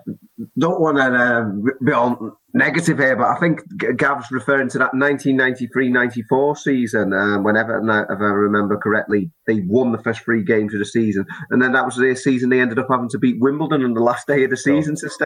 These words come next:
up. So <laughs> hopefully no repeats of that. But no, yeah, very encouraging the fact that, um, yeah, there's an opportunity not, to build a bit of momentum here. Because if you think back to the, the season when Everton actually had their highest Premier League finish, um, oh four, oh five,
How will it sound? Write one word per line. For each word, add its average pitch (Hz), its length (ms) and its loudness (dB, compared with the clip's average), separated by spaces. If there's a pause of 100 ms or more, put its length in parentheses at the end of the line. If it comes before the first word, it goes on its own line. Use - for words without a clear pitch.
(120)
up. - 180 -2
So 151 200 0 (180)
<laughs> - 180 -14
hopefully 151 380 0
no 151 180 2
repeats 139 400 0
of 117 100 0
that. 147 200 2
But - 120 -2
no, 165 280 0
yeah, 127 300 0 (100)
very 139 220 2
encouraging 127 600 0
the 107 100 -2
fact 117 280 -2
that, 113 180 -2 (160)
um, 113 320 2 (380)
yeah, 120 140 2
there's 107 220 0 (400)
an 120 120 0
opportunity 117 720 -2
not, 107 180 0 (380)
to 107 240 0
build 123 160 0
a 104 40 -2
bit 110 120 0
of 104 80 -2
momentum 117 540 0
here. 117 180 2
Because 139 160 -4
if 151 80 -2
you 160 80 -8
think 170 280 -2
back 135 160 0 (200)
to 117 280 0
the, 107 400 0
the - 60 -10
season 117 340 0
when 110 120 2
Everton 104 340 -2
actually 98 500 -4 (100)
had 95 160 -4
their 98 140 0
highest 101 420 0
Premier 101 280 0
League 98 240 0 (160)
finish, 147 360 -2
um, 104 240 2
oh 104 220 2
four, 107 240 4
oh 104 160 0
five, 117 340 0